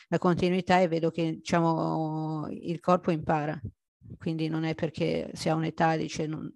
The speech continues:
ovviamente non faccio le spaccate, non tiro la gamba, eh, spaccata al muro, no? Eh,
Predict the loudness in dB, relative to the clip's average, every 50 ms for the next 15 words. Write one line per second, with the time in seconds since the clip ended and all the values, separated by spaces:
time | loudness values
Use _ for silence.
0 | _ _ -8 -4 -4 -2 -2 -2 -4 -4 -4 -4 -4 -6 -8 -10 -20 -20 _ -6
1 | -6 -4 0 2 2 2 2 0 2 2 2 2 0 -2 -2 -4 -4 -4 -6 -4
2 | -4 -4 -4 -4 -4 -4 -4 -6 -8 -6 -4 -2 0 2 2 2 2 0 -2 -2
3 | -2 -4 -4 -4 -4 -2 -2 -2 -2 -2 -2 -4 -6 -8 _ -18 -20 -20 -20 -20
4 | _ _ _ _ -8 -6 -6 -4 -4 -4 -6 -4 -4 -4 -4 -4 0 0 0 2
5 | 2 -2 -2 0 0 -2 0 0 -2 0 0 0 0 0 0 -2 -4 -6 -8 -8
6 | -6 -4 -4 -4 -6 -8 -8 -8 -8 -8 -8 -8 -10 -12 -10